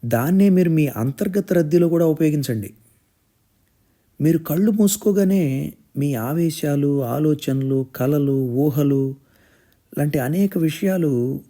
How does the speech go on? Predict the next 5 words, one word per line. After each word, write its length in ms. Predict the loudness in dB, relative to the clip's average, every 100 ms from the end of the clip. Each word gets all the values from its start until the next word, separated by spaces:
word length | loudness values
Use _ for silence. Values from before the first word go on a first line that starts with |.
| _
మిమ్మల్ని 380 | -6 -4 -4 -4
ఆవహిస్తాయి. 720 | -6 -4 -2 -2 -4 -8 -10 -16 _ _ _ _ _ _ _ _ _ _ _ _ _ _ _ _ _ _ -10
బాహ్య 560 | -4 -2 0 0 -2
ప్రపంచంలో 640 | -2 -2 0 -2 0 0 0
మీరేం 480 | 0 0 0 0